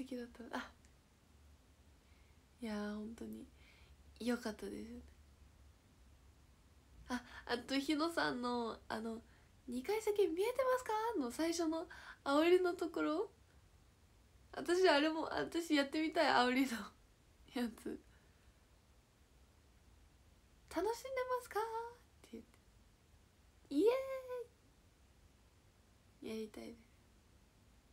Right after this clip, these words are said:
あ、うちは。ありがとうございました。そう、煽ってみたい。煽ってみたいって言って。なんか、アリーナみたいな、そう、確かに。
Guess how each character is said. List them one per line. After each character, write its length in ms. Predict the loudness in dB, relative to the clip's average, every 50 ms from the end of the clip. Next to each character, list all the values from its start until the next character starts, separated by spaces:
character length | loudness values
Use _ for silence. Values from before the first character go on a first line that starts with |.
| -20 -20 -20 -20 -20 -20 -20 -20 -20 -20 _ -4 0
あ、 120 | 0 0 0 -2 2 4
う 100 | 4 4
ち 200 | 4 2 -2 -2
は。 200 | 0 0 0 0 -2 -4 -20 -20 -20 -20 -20 -20 -20 -20 -20 -20 -20 -20 -20 _ _ _ _ -12 -12 -10 -10 -12 -14 -10 -8
あ 80 | -6
り 140 | -4 -2 -2
が 120 | -2 -2 -2
と 140 | -2 -2 -2
う 40 |
ご 100 | -2 -2 -4
ざ 160 | -4 -6 -8
い 80 | -8 -8
ま 160 | -10 -12 -14
し 60 | -16
た。 120 | -18 -20 -20 -20 -20 -20 -20 -20 -20 -20 -20 -12 -6
そ 80 | -2
う、 40 | 0
煽 260 | 2 2 2 2 2
っ 40 | 0 -2 0
て 120 | 4 4 4
み 140 | 4 4
た 340 | 0 0 -4 -4 -2 -4 -4
い。 160 | -4 -6 -8 -10 _ _ -20 _ _ _ _ _ _ _ -2
煽 180 | 0 2 2
っ 40 | 2
て 160 | 4 4 4
み 120 | 4 2 0
た 100 | -2 -4 -4
い 60 | -4 -4
っ 40 | -4
て 40 | -6
言 100 | -10 -10
っ 20 | -10
て。 100 | -12 -18 -20 -20 -20 -20 -20 -20 -20 -20 -20 -20 -20 _ _ -20 _ -20 -20 -20 -20 -20 -20 -20 -20 -20 _ _ _ -20 -20 -20 -20 -20 -20 -20 -20 -16 -8
な 100 | -6 -6
ん 80 | -4 -4
か、 160 | -6 -8 -8 -10 -12 -20 -20 -20 -20 -20 -20 -20 -20 -20 -20 -20 -20 _ _ _ -20 _ -8
ア 140 | -4 -4 -2
リ 260 | -2 0 0 2 4
ー 20 | 6
ナ 180 | 6 6 6
み 120 | 6 6 2
た 100 | 0 -2
い 20 | -4
な、 40 |
そ 160 | -2 -2 -4 -4
う、 40 |
確 440 | -6 -6 -8 -10 -10 -10 -10 -12 -12
か 60 | -14
に。 80 | -14 -16